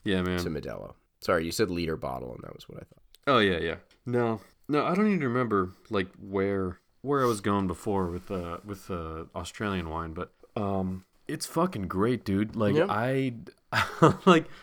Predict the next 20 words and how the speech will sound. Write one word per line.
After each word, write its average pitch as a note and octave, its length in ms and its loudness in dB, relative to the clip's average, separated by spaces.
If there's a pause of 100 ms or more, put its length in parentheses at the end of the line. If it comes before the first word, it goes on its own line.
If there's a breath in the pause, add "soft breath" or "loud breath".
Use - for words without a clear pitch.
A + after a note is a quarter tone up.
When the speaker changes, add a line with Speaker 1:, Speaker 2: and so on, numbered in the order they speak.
(160 loud breath)
Speaker 1:
I, C3 200 2
th-, - 220 -12
I C3 80 4
really C#3+ 340 0
think A#2 380 -6
that, E2+ 240 -2 (360)
um, F2+ 480 -2 (240)
having G#2 540 -2
bought F2 380 0
that E2+ 180 0
Australian E2+ 580 -4
wine D#2+ 320 -6 (240)
and F2+ 260 -6
having E2+ 720 -6 (200)
consumed G2 440 -2
a E2 40 -2
lot E2+ 240 -2
of D#2 80 -6
it, - 160 -12 (180)
um, E2 600 -2